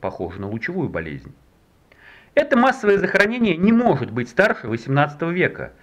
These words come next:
и быть чумным. По одной простой причине. Обратите внимание на слой пожара тысяча восемьсот тридцать четвёртого года, который, как мы знаем, находится на глубине два метра от поверхности.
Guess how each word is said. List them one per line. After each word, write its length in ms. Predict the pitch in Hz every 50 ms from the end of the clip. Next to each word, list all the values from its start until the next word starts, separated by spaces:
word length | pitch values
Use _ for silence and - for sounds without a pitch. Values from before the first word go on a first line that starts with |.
| _ _ _ -
и 100 | 165 151
быть 260 | 127 117 143 143 143
чумным. 480 | - 160 165 165 156 131 101 80 69 - - - - - - _ _ _ _ -
По 120 | 139 147
одной 320 | 170 165 190 240 302 320 311
простой 420 | - 233 214 - - - 165 165
причине. 640 | 165 165 160 170 - - - 127 104 90 78 71 - - _ _ _ _ _ _ -
Обратите 460 | 135 139 185 220 - 294 277 - 254
внимание 380 | 190 185 180 170 147 139 127 123
на 100 | 135 127
слой 220 | - 151 143 139
пожара 360 | 139 127 117 120 135 117 110 -
тысяча 260 | - 143 139 - 131
восемьсот 400 | 123 117 - 123 - 240 240 240
тридцать 280 | - 131 120 - -
четвёртого 440 | - - - 135 147 143 - 127 127
года, 320 | 127 123 107 - - - - - - - - _
который, 380 | - 151 - - 330 339 277 214
как 200 | - 160 - -
мы 120 | 147 147
знаем, 300 | 139 131 143 113 101 98
находится 420 | 101 - - 185 202 240 233 - 233
на 80 | 226
глубине 420 | 190 190 196 143 139 131 110 87 73
два 240 | 76 90 113 135
метра 340 | 147 135 117 113 - 123 127
от 100 | 120 -
поверхности. 720 | - 151 147 127 98 - - 69 - - - - - -